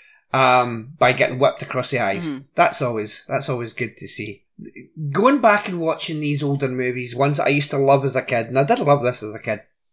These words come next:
Speaker 1: but watching these things now, it's like, not why did I watch them, but why did I enjoy them? You know, is it, like, because I hadn't seen something like this before that I liked this?
Speaker 2: Maybe.
Speaker 1: Yeah.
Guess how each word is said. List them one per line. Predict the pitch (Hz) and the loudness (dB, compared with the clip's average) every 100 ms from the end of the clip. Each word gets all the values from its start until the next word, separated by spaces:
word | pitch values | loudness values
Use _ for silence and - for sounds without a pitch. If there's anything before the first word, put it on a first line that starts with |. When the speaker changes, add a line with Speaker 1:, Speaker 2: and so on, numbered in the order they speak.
| _ _ _ _ _ - 151 | _ _ _ _ _ -12 -6
Speaker 1:
but | 170 | 0
watching | 208 254 240 196 | 2 2 2 0
these | 170 160 143 - | 0 -2 -8 0
things | 170 147 139 131 - | 2 4 2 -4 -4
now, | 131 120 117 - - _ - | -2 -2 -2 -8 -20 _ -4
it's | 123 - | -4 -2
like, | 139 135 127 - - _ _ _ | 0 2 2 -6 -16 _ _ _
not | 208 285 | 4 4
why | 302 277 | 6 4
did | 240 | 4
I | 196 | 2
watch | 151 143 - - | 4 2 2 2
them, | 277 | 2
but | 240 180 | 2 2
why | 202 285 | 2 2
did | 302 254 | -2 -2
I | |
enjoy | 214 170 139 143 156 | 0 0 0 2 2
them? | 202 339 202 175 180 _ _ _ _ _ _ | 2 2 2 0 -6 _ _ _ _ _ _
You | 196 | 4
know, | 214 277 339 - | 6 4 2 0
is | 208 - | -2 2
it, | |
like, | 233 214 | 2 2
because | 202 - 185 208 | -2 2 4 4
I | 233 | 2
hadn't | 247 269 220 | 0 -2 -2
seen | 311 294 | 0 0
something | 294 277 294 | 0 0 -2
like | 277 254 | -2 -4
this | 277 | -6
before | - 302 330 349 339 - _ _ _ _ _ _ _ _ | -4 -2 2 4 2 -2 _ _ _ _ _ _ _ _
that | - - | 0 2
I | |
liked | 254 262 - | 0 -2 -2
this? | 269 254 285 - - - | -2 -2 -4 -8 -12 -16
Speaker 2:
Maybe. | 180 175 208 226 214 240 247 | -12 -6 -4 -4 -6 -6 -10
Speaker 1:
Yeah. | - 269 330 220 160 147 | -4 2 4 4 2 0